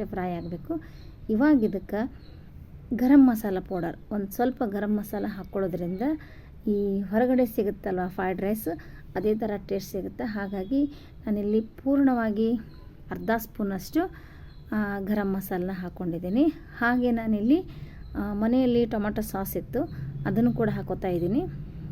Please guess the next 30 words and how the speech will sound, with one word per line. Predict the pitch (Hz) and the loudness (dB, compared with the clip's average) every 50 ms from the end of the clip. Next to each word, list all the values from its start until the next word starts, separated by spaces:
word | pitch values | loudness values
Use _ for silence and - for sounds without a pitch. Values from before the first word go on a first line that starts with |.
| - - - - - - - - - - - - - - - - - - - - - - - - - | -8 -8 -8 -10 -10 -10 -10 -10 -10 -10 -10 -10 -8 -8 -8 -8 -8 -8 -6 -6 -8 -8 -4 2 4
ಮನೆಯಲ್ಲಿ | 247 240 233 240 233 233 220 | 4 6 6 6 6 6 6
ಚಿಲ್ಲಿ | 220 - 240 220 226 240 | 6 6 8 8 8 6
ಸಾಸ್ | 226 - 233 220 214 - | 6 4 2 2 2 2
ಇದ್ರೆ | 214 - 190 220 208 | 2 2 2 2 2
ಚಿಲ್ಲಿ | - - 208 202 214 214 | 2 2 2 4 4 4
ಸಾಸ್ | 214 - 214 196 - - | 2 2 -2 -2 -2 0
ಕೂಡ | - 214 202 | 2 2 4
ಹಾಕೋಬೋದು | 214 214 202 - - 190 190 185 180 | 4 2 0 0 0 0 2 2 0
ಸ್ನೇಹಿತರೆ. | 180 - - 185 175 - - 208 226 247 | 0 -2 -2 -2 -2 0 0 0 0 0
ನಾನಿಲ್ಲಿ | 247 - 247 214 202 202 196 190 190 | 0 0 0 0 2 2 0 0 0
ಜಾಸ್ತಿ | 180 190 196 196 196 - - 220 | 0 -2 -2 -2 -2 -2 -4 -4
ಖಾರ | - - 202 185 202 214 | -4 -2 -2 0 0 2
ಆಗುತ್ತನ್ನೋ | 214 208 185 196 - - - 196 185 196 - | 2 2 0 -2 -4 -4 -2 0 0 0 0
ಕಾರಣಕ್ಕೆ | - - - 180 185 190 196 196 - 311 349 - - - - - - - - - - | -2 -4 -6 -4 -4 -4 -4 0 0 0 0 0 -4 -12 -12 -12 -12 -12 -12 -6 2
ಚಿಲ್ಲಿ | - 226 220 233 226 | 4 4 6 4 4
ಸಾಸನ್ನು, | 220 - 220 202 - - 214 208 226 311 330 - - - - - - - - - | 2 0 -2 -2 -2 -2 0 2 2 2 0 -2 -8 -10 -10 -12 -12 -8 -4 -4
ಆ, | 208 208 202 | -2 -2 -2
ಸ್ಕಿಪ್ | 196 - - - 233 220 - 233 | -4 -4 -2 -2 -2 0 2 0
ಮಾಡ್ತಾ | 202 175 196 - 180 | 0 0 -2 -4 -4
ಇದ್ದೀನಿ. | 180 175 208 233 269 277 240 | -2 0 2 4 6 6 6
ಬೇಕೆಂದ್ರೆ | 214 226 220 220 240 226 240 226 | 6 4 4 4 2 2 2 2
ನೀವು | 233 233 214 | 2 2 0
ಚಿಲ್ಲಿ | 220 - 240 226 233 262 | 0 0 0 2 2 0
ಸಾಸ್ | - - 254 220 - | 0 0 -2 -2 -2
ಹಾಕೊಂಡ್ರು | - 214 - 220 226 220 220 233 | -4 -2 0 0 2 2 2 2
ಅದು | 208 196 202 233 | 2 4 4 4
ಇನ್ನೂ | 220 220 220 220 226 | 6 6 4 4 2
ಸೂಪರ್ | - - 208 - - 208 202 - | -2 -6 -6 -4 -4 -4 -2 -2
ಟೇಸ್ಟ್ | 196 190 - - - | -4 -6 -6 -6 -8
ಕೊಡುತ್ತೆ. | - 185 190 - - 277 320 311 - - - - | -8 -8 -8 -6 -4 -2 -2 -2 -4 -8 -12 -12